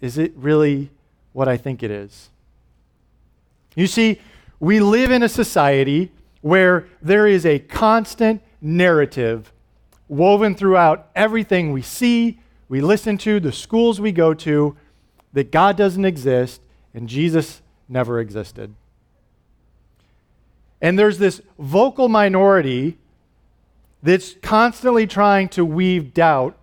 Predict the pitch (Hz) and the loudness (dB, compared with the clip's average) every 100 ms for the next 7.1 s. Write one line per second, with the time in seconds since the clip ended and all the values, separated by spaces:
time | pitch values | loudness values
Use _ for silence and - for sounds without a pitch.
0 | _ _ _ - 147 151 151 131 139 131 | _ _ _ -8 -4 -2 -2 0 -2 -2
1 | 139 139 170 208 123 113 - _ 139 127 | -6 -4 0 0 -2 -10 -20 _ -10 -6
2 | 120 123 127 143 180 127 107 _ _ _ | -4 -4 -6 -2 0 0 -4 _ _ _
3 | _ _ _ _ - 175 175 156 202 214 | _ _ _ _ -4 -2 0 2 2 2
4 | 190 190 190 180 160 165 160 - _ _ | 2 2 2 0 0 0 -2 -20 _ _
5 | - 202 240 240 214 214 214 190 - 160 | -2 0 2 2 2 0 0 -2 0 0
6 | 147 131 208 175 202 214 196 196 196 180 | 2 0 -2 -2 0 2 2 0 2 0
7 | 175 | -2